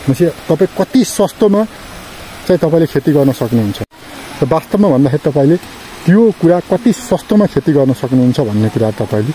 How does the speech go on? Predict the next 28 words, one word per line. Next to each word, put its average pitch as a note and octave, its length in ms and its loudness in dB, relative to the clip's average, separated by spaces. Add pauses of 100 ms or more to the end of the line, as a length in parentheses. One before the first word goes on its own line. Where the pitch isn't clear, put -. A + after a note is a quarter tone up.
(420)
आफै C#3+ 240 0 (340)
अनुमान B2 400 2
गर्नुहोला। G2+ 480 -2
जबकि C#3+ 320 0
तपाईँले C#3+ 360 2
यसरी C3+ 240 -2
खेताला C3 340 0
लगाउनु C3+ 320 2
पनि C#3+ 180 0
परेन, D3+ 280 0 (440)
छरेको D3+ 420 0
भरमा A#2+ 280 0 (440)
उत्पादन A2+ 400 -2
हुन्छ। G2+ 220 -4 (260)
भट्ट C3 240 0
अलि E3+ 200 4
ठुलो E3+ 320 2
भएको C#3 240 2
हुँदाखेरि, C#3+ 480 2 (380)
होइन, D3+ 240 2
त्यसलाई C#3+ 260 0
सजिलैसँग D#3 600 0
खाने D3 280 2
हुँदा C3 200 2
हामीले A2 260 0
यसमा B2+ 300 0
आज A#2+ 100 0
डोब्यौँ, B2+ 400 0